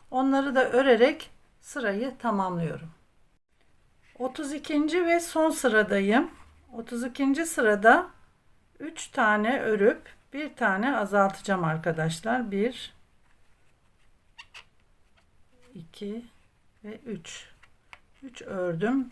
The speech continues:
Bir tane azaltıyorum. Bu sırayı bu şekilde tamamlayacağım. Yine beş kere tekrarlayacağım. Üç örüp bir azaltmayı. Ve bu sıra bizim son sıramız. Burada ipliğimizi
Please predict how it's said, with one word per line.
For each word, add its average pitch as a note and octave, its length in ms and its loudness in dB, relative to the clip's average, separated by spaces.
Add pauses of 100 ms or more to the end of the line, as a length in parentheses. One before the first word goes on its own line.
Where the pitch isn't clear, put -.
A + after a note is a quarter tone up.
(120)
Bir C#4 240 -6
tane G3 420 -4
azaltıyorum. F#3+ 920 -2 (680)
Bu C#4+ 100 -12
sırayı G#3 640 -6 (960)
bu B3 80 -12
şekilde G3+ 680 -4 (320)
tamamlayacağım. F#3 880 -2
Yine G3+ 300 -2
beş A3 280 -2
kere F#3+ 340 -2 (520)
tekrarlayacağım. F3+ 920 -6
Üç - 280 -10 (100)
örüp F3+ 420 -6
bir E3+ 260 -8
azaltmayı. E3 840 -4 (680)
Ve A3+ 160 -10
bu D4 80 -8
sıra B3 360 -2
bizim A#3+ 300 -4
son B3 280 0
sıramız. A#3+ 600 -2
Burada G#3+ 360 2
ipliğimizi G3+ 880 -4